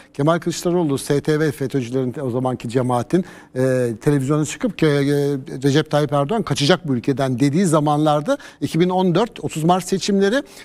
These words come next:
Tayyip Erdoğan en son mitingini Van'da yapmıştı ve sesi kısılmıştı ve yüzde kırk beş oy aldı. Ve bütün hevesleri, e, suya düştü ve Tayyip Erdoğan o zaman, e, ki,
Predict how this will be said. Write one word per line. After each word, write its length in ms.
Tayyip 280
Erdoğan 400
en 140
son 220
mitingini 480
Van'da 260
yapmıştı 500
ve 100
sesi 320
kısılmıştı 760
ve 60
yüzde 240
kırk 220
beş 180
oy 140
aldı. 380
Ve 200
bütün 340
hevesleri, 520
e, 280
suya 320
düştü 400
ve 140
Tayyip 260
Erdoğan 380
o 60
zaman, 400
e, 380
ki, 480